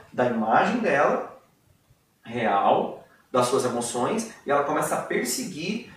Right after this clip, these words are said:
essa imagem desejada, ilusória, construída nas redes sociais, e que no fim não vai ter como ser atingida, porque a realidade é dura.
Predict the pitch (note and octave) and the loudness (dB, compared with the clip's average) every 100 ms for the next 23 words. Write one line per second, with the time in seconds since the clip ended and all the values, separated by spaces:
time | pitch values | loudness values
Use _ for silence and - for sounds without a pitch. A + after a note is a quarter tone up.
0 | - D3 - E3+ D3+ D3+ D3+ D3+ D#3 D#3+ | -8 -4 -2 0 2 0 0 -2 -2 2
1 | D3 A#2+ B2 A#2+ A#2 A#2+ A#2 A2+ - - | 4 4 4 0 2 4 4 2 -6 -4
2 | C#3+ F#3 - C#3+ B2+ C3+ B2 A#2+ A#2 A2 | -2 -2 -4 -4 -2 -2 -2 -4 -6 -8
3 | - A2+ B2 G3 G#3 - - - D#3+ F#3+ | -8 -6 0 0 0 -8 -16 -12 -8 -6
4 | F#3 F#3+ G3 G3+ G3 G#3+ A3+ - - _ | -4 -4 -4 -4 -2 -2 -2 -4 -14 _
5 | - F#3 A3 A#3+ G#3 - - - B2+ B2 | -8 0 4 4 2 -2 -4 -4 -4 -2
6 | B2 A#2 A2 G2+ G2 - - _ _ C3+ | -4 -4 -6 -8 -10 -16 -20 _ _ -6
7 | C#3+ C#3 C3+ B2+ B2 F3 F3 F#3 A#3 A3+ | -2 -2 -2 -2 0 0 -2 -4 -2 -2
8 | - - | -2 -8